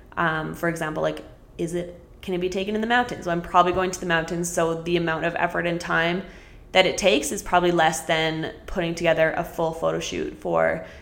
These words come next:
um, something else that isn't that natural. So it really just depends on what they are looking for, um, to determine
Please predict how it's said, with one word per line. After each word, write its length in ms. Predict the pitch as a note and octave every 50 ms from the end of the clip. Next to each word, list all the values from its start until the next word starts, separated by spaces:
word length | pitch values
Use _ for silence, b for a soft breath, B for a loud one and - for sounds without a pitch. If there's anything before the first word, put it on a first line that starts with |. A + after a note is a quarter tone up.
| B B B B B -
um, 260 | - E3+ D#3+ D#3+ D#3+ E3
something 280 | - G#3 G3+ G3+ G#3
else 180 | G3 D#3+ E3+ F3
that 160 | - F3 -
isn't 260 | D3+ E3 E3 F3 E3+
that 160 | E3 D#3 D3+
natural. 380 | D#3+ D3+ - - - - - -
So 300 | - - G#3 F#3+ F#3+ F3
it 160 | C#3+ G#3 G#3
really 200 | A3+ A#3+ B3+ C4+
just 160 | A#3 C4 -
depends 400 | - - - - E3+ E3+ F3+ F3
on 640 | F3 - - F3 E3+ E3+ E3+ E3+ E3 E3 - - F3
what 320 | F3 F3 E3 E3 - - -
they 240 | F3 E3+ E3+ E3
are 280 | D3 D3 - E3 E3 D#3+
looking 360 | - - - - A3 G#3+ A#3 B3
for, 540 | - - B3 B3 C3 - C4+ D4+ D4+ D4+ B B B B B B B B B - -
um, 680 | - F#3 F3 E3 E3 D#3+ D#3 C#3+ A#2+ A2 G2+ F#2 - - - - - - - -
to 120 | - A#3+ G#3
determine 880 | G3+ F#3+ G3 - - F3+ F3+ F3 E3+ E3 E3 E3 E3 E3 E3 E3 -